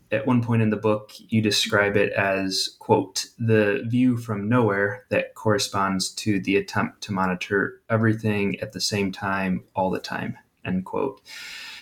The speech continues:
And, I mean, you've talked about a number of these examples. Uh,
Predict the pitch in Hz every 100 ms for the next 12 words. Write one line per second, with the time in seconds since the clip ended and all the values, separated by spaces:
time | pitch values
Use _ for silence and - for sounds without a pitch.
0 | _ 113 113 104 104 104 107 113 113 107
1 | - 107 - 104 107 101 95 98 98 107
2 | 101 95 95 98 95 95 - - _ 98
3 | 80 -